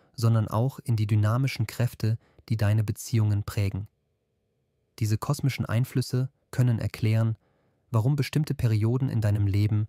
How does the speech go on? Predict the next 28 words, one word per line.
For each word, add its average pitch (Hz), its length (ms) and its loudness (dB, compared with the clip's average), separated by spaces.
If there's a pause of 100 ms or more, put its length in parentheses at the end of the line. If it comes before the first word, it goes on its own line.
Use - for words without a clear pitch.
(320)
reich 113 480 0
an 120 160 2
romantischen 110 680 2
Möglichkeiten 107 720 0
sind 104 500 0 (120)
oder 107 360 4 (240)
warum 107 240 2
du 117 80 2
manchmal 113 460 0
auf 110 320 -2
unerwartete 113 680 0
Schwierigkeiten 104 680 -2
stößt. - 520 -6 (1120)
Der 113 80 4
sechsundzwanzigste 127 840 -2
April 127 320 0
ist - 300 -4
ein 110 140 2
solcher 110 340 0
Tag, 104 400 -4 (320)
an 110 140 2
dem 110 180 2
die 107 100 0
Sterne 123 480 0
eine 107 220 2
seltene 117 440 2
Konstellation 113 840 0
einnehmen, 98 600 0